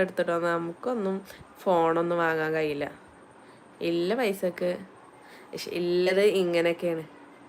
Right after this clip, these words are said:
അതാ. ആ. ഇങ്ങനെയൊക്കെ വാങ്ങാൻ കഴിയുള്ളൂ. ഹലോ, പുതിയ വന്ന ആൾക്കാരൊക്കെ ഒന്ന് ലൈക്ക് അടിച്ച് നമ്മുടെ ലൈവിലൊന്ന് കേറ്, ഒന്ന് ആക്റ്റീവ് ആവ്.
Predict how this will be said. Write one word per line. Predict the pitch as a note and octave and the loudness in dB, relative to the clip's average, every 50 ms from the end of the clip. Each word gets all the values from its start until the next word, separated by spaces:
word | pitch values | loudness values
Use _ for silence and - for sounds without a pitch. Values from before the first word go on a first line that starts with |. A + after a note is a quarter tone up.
| - - - - - - - - - - - - - - - - - - | -20 -20 -20 -20 -20 -20 -20 -20 -20 -20 -20 -20 -20 -20 -20 -18 -10 -8
അതാ. | G3+ F#3+ F3+ E3 D#3+ - - - - - - - - - - | -6 -6 -6 -6 -8 -16 -20 -20 -20 -20 -20 -20 -20 -20 -18
ആ. | - - D#3+ D#3 - - - - - - - - - - - - - - - - - - - | -16 -16 -16 -16 -18 -20 -20 -20 -20 -20 -20 -20 -20 -20 -20 -20 -20 -20 -20 -20 -20 -12 -8
ഇങ്ങനെയൊക്കെ | F3+ F3+ F3+ F3 F3 F3+ F3+ F#3+ F#3+ | -6 -2 0 2 2 2 2 2 2
വാങ്ങാൻ | F#3 F3+ E3+ E3 D#3+ D#3+ D#3+ | 2 2 2 0 0 0 0
കഴിയുള്ളൂ. | E3 E3 D#3 D3+ D#3 D3+ D3+ D3+ - - - - - - - - - - - - - - - - - - - - - - - - - - - - - - - - - - - - - - - - - | 0 0 0 0 0 -2 -4 -6 -10 -20 -20 -20 -20 -20 -20 -20 -20 -20 -20 -20 -20 -20 -20 -20 -20 -20 -20 -20 -20 -20 -20 -20 -20 -20 -20 -20 -20 -20 -20 -20 -20 -20 -20 -20 -20 -20 -20 -10 -2
ഹലോ, | - G3 G3 G3+ G3+ G3+ G3+ G3+ G3+ G3+ G3 G3 - - - - - - - F#3+ - | 0 2 6 8 8 8 8 6 4 4 2 -2 -8 -14 -20 -20 -20 -20 -16 -8 -4
പുതിയ | G#3 F#3+ F#3 G3 G3 | -4 0 0 2 4
വന്ന | G3+ G#3 G#3 G#3 | 4 4 4 4
ആൾക്കാരൊക്കെ | G#3 G#3 G3+ G3 G3 G3 G3 G3 F#3+ G3 G3 G3 G#3 | 4 4 4 2 2 2 2 4 4 2 2 2 0
ഒന്ന് | G3+ G3+ G3+ G3+ G3+ G#3 | 0 0 0 0 2 2
ലൈക്ക് | G3+ F#3+ F#3+ F3 - - - | 2 2 2 0 -2 0 2
അടിച്ച് | G3+ G3 F#3+ F#3+ - G3 | 2 2 2 0 -4 -4
നമ്മുടെ | G3+ G3+ G3 G3 F#3+ F#3+ G3 G3 - - - - - - - - - | -2 -2 -2 0 0 0 -2 -2 -4 -10 -18 -18 -18 -20 -14 -4 2
ലൈവിലൊന്ന് | F#3+ F#3+ F#3+ F#3+ F#3+ F#3+ G3 G3 G3+ G#3 G#3 G#3 | 4 6 8 8 8 8 6 6 4 4 2 2
കേറ്, | G3+ A3+ G#3+ G3+ G3 G3 G3+ G3+ G#3 G3+ - - | 2 2 4 4 4 4 4 2 0 -2 -4 -4
ഒന്ന് | F#3 F#3 F#3+ G3 G3 | -4 -2 0 2 2
ആക്റ്റീവ് | F#3+ F#3+ F#3 F#3 - - G3 F#3+ F#3+ | 2 2 0 -2 -2 0 2 2 4
ആവ്. | G3 G3 G3 F#3+ F#3+ G3 G#3 | 4 4 4 2 2 0 -2